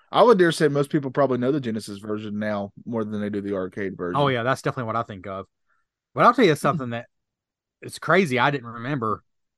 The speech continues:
Speaker 2: Um, oh, uh, spoiler alert,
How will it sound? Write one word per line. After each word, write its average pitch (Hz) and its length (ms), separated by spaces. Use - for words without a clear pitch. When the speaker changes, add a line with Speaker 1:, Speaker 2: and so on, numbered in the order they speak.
Speaker 2:
Um, 123 640
oh, 156 260
uh, 123 560
spoiler 220 600
alert, 226 300